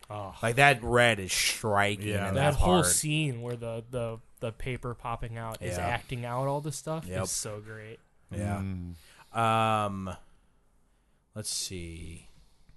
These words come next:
Speaker 2: I forg-, I had a point I was gonna make. I don't know. Mikey, what else you got?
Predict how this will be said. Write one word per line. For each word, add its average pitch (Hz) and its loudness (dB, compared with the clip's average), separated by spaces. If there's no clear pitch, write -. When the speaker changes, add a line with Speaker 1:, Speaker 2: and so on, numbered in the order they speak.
Speaker 2:
I - -12
forg-, - -6
I 107 0
had 101 -4
a 90 -8
point 95 -4
I 90 -8
was 87 -12
gonna 92 -12
make. 90 -10
I 117 -6
don't 107 -6
know. 92 -12
Mikey, 117 -8
what 120 -2
else 101 -4
you 98 -10
got? 87 -12